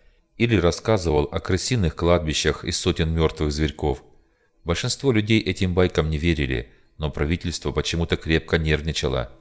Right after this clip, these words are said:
всякий раз усиливая охрану старого периметра. Ловить мародёров стали чаще, но те, кого не поймали,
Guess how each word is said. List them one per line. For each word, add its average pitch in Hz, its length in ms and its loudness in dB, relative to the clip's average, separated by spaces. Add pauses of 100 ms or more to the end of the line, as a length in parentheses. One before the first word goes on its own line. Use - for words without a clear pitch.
(340)
всякий 80 400 2
раз 82 380 4
усиливая 85 680 2
охрану 80 400 2
старого 73 420 0
периметра. 65 720 -2 (720)
Ловить 78 320 2
мародёров 85 500 2
стали 92 240 0
чаще, 76 680 0
но 80 100 -2
те, - 160 0
кого 78 300 0
не 78 100 0
поймали, 80 640 2